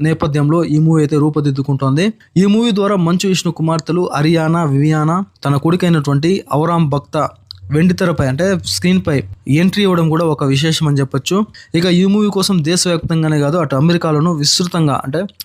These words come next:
ప్రమోషన్స్ అయితే భారీ స్థాయిలో నిర్వహిస్తున్నారు మంచు విష్ణు and టీమ్ అని చెప్పొచ్చు. ఏదేమైనా జూన్ ఇరవై ఏడవ తేదీ కన్నప్ప మూవీ రిలీజ్ అవ్వడం ఖాయం అని చెప్పి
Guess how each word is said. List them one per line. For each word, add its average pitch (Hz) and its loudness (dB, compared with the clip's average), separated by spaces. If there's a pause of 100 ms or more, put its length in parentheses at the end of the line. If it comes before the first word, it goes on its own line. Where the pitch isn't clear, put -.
(120)
ప్రమోషన్స్ 175 0
అయితే 170 -2 (360)
భారీ 170 0
స్థాయిలో 165 -2
నిర్వహిస్తున్నారు 147 0 (380)
మంచు 190 2
విష్ణు 190 0
and 156 2
టీమ్ 165 0
అని 156 2
చెప్పొచ్చు. 143 0 (400)
ఏదేమైనా 202 2 (160)
జూన్ 190 0
ఇరవై 180 0
ఏడవ 175 2
తేదీ 160 0
కన్నప్ప 165 -2
మూవీ 156 2
రిలీజ్ 147 2
అవ్వడం 143 0
ఖాయం 151 0
అని 139 0
చెప్పి 190 -2